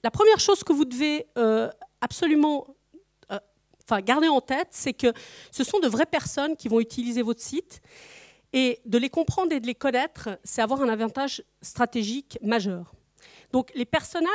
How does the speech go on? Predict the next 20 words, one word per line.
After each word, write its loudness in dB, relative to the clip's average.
les 0
fameuses 2
fiches -2
d'identité, -2
euh, 0
c'est -4
le 2
résultat 4
de -4
vos 0
recherches. -6
Ils -4
sont -2
utilisés 0
dans 0
l'établissement -2
de -4
stratégies 4
utilisateurs, 0
spécifiquement, -4